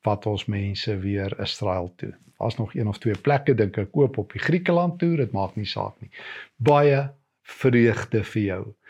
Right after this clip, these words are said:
Mag jy, eh, die Here se narkose beleef en welkom in God se nuwe wêreld, daar waar die Here nou reeds is.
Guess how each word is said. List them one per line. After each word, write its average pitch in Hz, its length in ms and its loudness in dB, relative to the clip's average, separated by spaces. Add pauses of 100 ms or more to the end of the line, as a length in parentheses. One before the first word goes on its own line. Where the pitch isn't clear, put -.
(340)
Mag 104 480 0
jy, 101 480 0
eh, 98 240 -2
die 98 220 0
Here 139 240 6
se 147 180 0
narkose 110 800 0
beleef 92 600 -6 (340)
en 101 200 -2
welkom 110 520 2
in 95 100 -2
God - 300 -6
se 107 160 -4
nuwe 95 320 -2
wêreld, 87 560 -4 (320)
daar 98 180 2
waar 92 160 0
die 98 200 -2
Here 98 180 0
nou 90 260 -6
reeds 87 380 -12
is. - 360 -20